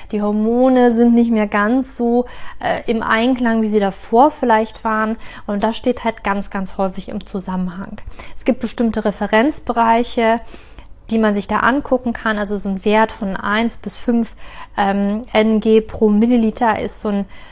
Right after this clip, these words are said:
Normwert für, ja, eine gute Fruchtbarkeit. Dann würde das alles ganz gut aussehen. Also jetzt vom Anti-Müller-Hormonwert her ist der Wert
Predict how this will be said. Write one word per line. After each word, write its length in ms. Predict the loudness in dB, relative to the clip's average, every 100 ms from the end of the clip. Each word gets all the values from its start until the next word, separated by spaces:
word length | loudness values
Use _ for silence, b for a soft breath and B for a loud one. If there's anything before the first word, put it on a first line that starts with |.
| B
Normwert 840 | 2 6 6 6 4 4 4 2 -2
für, 500 | -16 -10 -4 0 0
ja, 280 | -2 -6 -4
eine 220 | -4 -4
gute 260 | -4 -2
Fruchtbarkeit. 1080 | -4 -2 -2 -2 -2 -2 0 0 2 2 0 B B -4
Dann 180 | -2
würde 160 | 0 0
das 160 | -2 -2
alles 240 | -4 -2
ganz 220 | -2 -2
gut 200 | 0 2
aussehen. 380 | 2 2 0 0
Also 160 | -2 -4
jetzt 180 | -6
vom 120 | -6 -4
Anti-Müller-Hormonwert 1500 | -4 -2 2 4 4 2 0 -2 -2 -2 -4 -2 -4 -6
her 240 | -4 -2 -2 B B B
ist 240 | -6 -2
der 160 | -2 0
Wert 240 | 0 -2